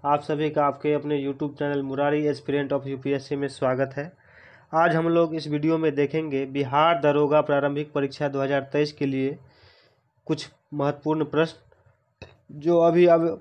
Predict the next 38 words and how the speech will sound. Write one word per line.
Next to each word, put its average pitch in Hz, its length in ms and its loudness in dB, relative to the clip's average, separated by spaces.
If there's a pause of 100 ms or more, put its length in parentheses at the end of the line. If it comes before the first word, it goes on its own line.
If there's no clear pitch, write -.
प्लेटफॉर्म 160 600 2
के 156 400 -2
बुक 151 280 -2
से 147 280 0
जो 143 140 0
रब-, 147 240 0
रुक्मिणी 160 440 -2
पब्लिकेशन 156 640 -2
के 151 100 -2
द्वारा 143 240 2
पब्लिश 143 400 -2
किया 147 240 0
गया 135 240 2
है। 135 120 -4 (640)
तो 143 340 2
चलिए 160 360 4
चलते 165 340 2
हैं 160 160 2
अपने 156 220 -2
प्रश्नों 151 400 -2
की 151 180 -4
ओर। 156 200 -2 (540)
आज 156 180 4
का 151 120 4
पहला 151 340 4
प्रश्न 156 340 -6
है, 135 360 -6 (440)
सार्वजनिक 170 720 2
पद 160 200 4
का 165 200 6
अधिकार 151 420 4
कैसा 156 400 2
अधिकार 147 500 2
है? 123 160 -6
ऑप्शन 139 480 -4
ए 156 220 2
शैक्षणिक 156 560 -2
अधिकार, 156 520 2